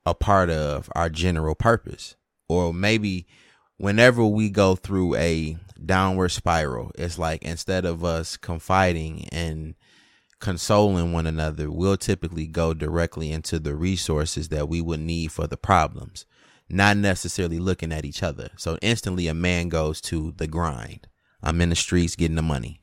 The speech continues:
I'm getting the money. I'm getting the money." And you never really talk to this woman that knows how to bookkeep, that knows how to financially manage, to know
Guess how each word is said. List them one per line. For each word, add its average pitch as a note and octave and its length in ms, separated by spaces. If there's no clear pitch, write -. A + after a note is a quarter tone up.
I'm D#2+ 140
getting E2 180
the E2 60
money. F2 300
I'm D#2+ 140
getting D#2 200
the D2+ 80
money." D2+ 340
And F2 220
you F2+ 100
never G2+ 400
really F2 480
talk F#2+ 320
to F#2+ 160
this E2+ 220
woman E2 420
that D#2+ 140
knows E2 340
how D#2+ 160
to D#2+ 100
bookkeep, D#2+ 680
that E2 160
knows E2+ 380
how E2+ 300
to D#2+ 400
financially E2 720
manage, E2 640
to - 140
know E2 480